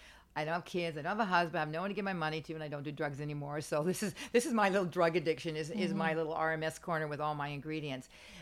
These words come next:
Speaker 1: But I've had to expand and put some least of the evil chemicals into things like, you know, the mascara or the liners, because you're not gonna have a mascara or a liner or a long wear lipstick if you don't add some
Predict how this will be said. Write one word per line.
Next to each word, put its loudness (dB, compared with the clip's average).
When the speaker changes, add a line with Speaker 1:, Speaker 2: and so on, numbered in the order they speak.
Speaker 1:
But 4
I've 4
had 2
to -6
expand 0
and -8
put -6
some -2
least -2
of -2
the 0
evil -4
chemicals -6
into -8
things -10
like, -6
you -10
know, -6
the -8
mascara -6
or -6
the -4
liners, -4
because -8
you're -6
not -4
gonna -6
have -8
a -8
mascara -8
or -4
a -2
liner 0
or 2
a 4
long 2
wear 2
lipstick -4
if -8
you -6
don't -6
add -10
some -10